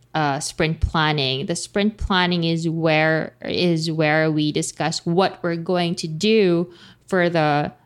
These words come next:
uh, for the new sprint that is going to start that very same day. So this might be very different from, from other organizations, um, because for, for,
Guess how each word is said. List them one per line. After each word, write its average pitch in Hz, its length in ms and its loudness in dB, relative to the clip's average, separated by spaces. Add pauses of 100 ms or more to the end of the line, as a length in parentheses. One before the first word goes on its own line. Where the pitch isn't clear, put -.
(240)
uh, 156 340 2
for 180 200 2
the 170 140 0
new 170 260 2
sprint 156 440 -4
that 160 160 -2
is - 120 -8
going 170 340 -2
to 175 60 -6
start 151 420 -2 (100)
that - 320 -4
very 147 260 -2
same 143 340 -6
day. 143 480 0 (360)
So - 280 -2
this 233 320 2
might 240 280 0
be 262 240 0
very 233 320 2
different 240 600 0
from, 185 500 2
from 180 420 0
other 202 300 2
organizations, 175 1080 2
um, 165 520 -2 (600)
because 180 580 0
for, 180 280 0
for, 170 540 0